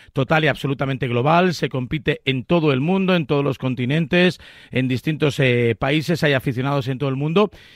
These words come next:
Y seguramente su ariete, su estandarte, eh, más punzante es Lewis Hamilton, que ayer ya posteó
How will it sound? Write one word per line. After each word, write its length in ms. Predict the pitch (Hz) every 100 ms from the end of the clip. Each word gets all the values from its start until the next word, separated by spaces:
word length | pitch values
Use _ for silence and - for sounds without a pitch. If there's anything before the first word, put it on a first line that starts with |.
| - 135
Y 60 |
seguramente 500 | 139 156 160 175 185
su 180 | - 170
ariete, 380 | 156 175 165 160
su 100 | 160
estandarte, 720 | - 160 160 175 120 180 170 - - -
eh, 340 | 135 139 139 135
más 220 | 175 175
punzante 720 | 196 175 175 180 196 202 160
es 140 | 147
Lewis 280 | 156 139 143
Hamilton, 380 | 165 175 220 220
que 100 | 175
ayer 240 | 147 180
ya 160 | 170 170
posteó 580 | 175 165 - 165 180